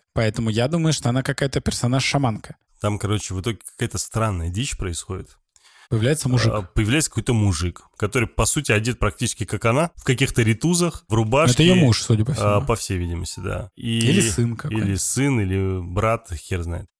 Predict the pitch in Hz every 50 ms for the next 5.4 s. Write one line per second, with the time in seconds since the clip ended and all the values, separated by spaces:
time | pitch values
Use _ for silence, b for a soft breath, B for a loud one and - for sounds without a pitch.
0 | _ - 104 117 139 143 135 131 110 101 95 - - _ _ _ - - 95 95
1 | 92 92 - - 101 95 95 101 - - 135 147 147 135 113 135 - - - 127
2 | - - 160 185 190 180 - - - 113 120 123 117 - 113 104 - - - 113
3 | 117 110 127 160 185 190 190 _ - - 139 131 120 - 117 107 107 117 127 120
4 | 135 127 107 - - 107 87 - - 117 - - 127 117 113 127 120 - - 107
5 | - 131 151 175 170 165 147 131